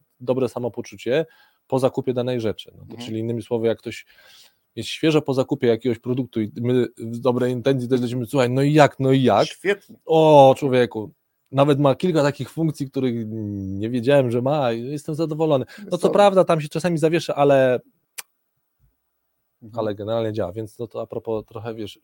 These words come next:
Speaker 1: a po-, znowu a propos intencji, z kim, kto ma jaką, bo to jest trochę ten przykład, jakby kto, w jakiej pozycji jest ten, od którego u-, uzyskujemy informację.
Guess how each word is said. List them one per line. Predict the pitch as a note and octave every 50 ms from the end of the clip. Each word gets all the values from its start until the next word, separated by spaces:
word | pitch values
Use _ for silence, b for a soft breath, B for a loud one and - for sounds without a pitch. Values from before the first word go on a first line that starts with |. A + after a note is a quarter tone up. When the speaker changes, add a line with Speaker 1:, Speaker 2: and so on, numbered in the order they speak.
| A2+
Speaker 1:
a | A2
po-, | - B2 B2+
znowu | B2 C3+ B2+ B2
a | A#2+
propos | - B2+ - - B2 -
intencji, | C3 B2+ - - C#3 C3+ A#2+ - A2+
z | G#2+ -
kim, | _ - B2+ B2 A2 b b b b b b b
kto | _ - D3
ma | C#3+ C3+ C3
jaką, | C3 B2+ - - B2+
bo | B2+ C3
to | - D3+
jest | C3+ -
trochę | - C3+ C3+ C#3
ten | C3 C#3 B2+ B2
przykład, | - - - B2+ A2+ -
jakby | - C3 A#2 A#2+ A#2+ A2+
kto, | _ _ - C#3 C#3 C3+ C3+ b b b b b b b b b b _ -
w |
jakiej | C3 C3 - D3 C3+
pozycji | - C3 B2 C#3 C#3 - - C#3
jest | C3 A2+ - -
ten, | - B2+ C3 D#3
od | E3 - C3+ -
którego | _ - C3 C3 C3 C#3+ C#3 C3+ _
u-, | - C3 B2 A#2+ A#2+ -
uzyskujemy | - A2+ A#2+ A#2+ - - - B2+ A#2+ A#2+ A#2+
informację. | A#2+ A#2 G#2+ - A#2 A#2 A2+ G2+ F#2+ - - -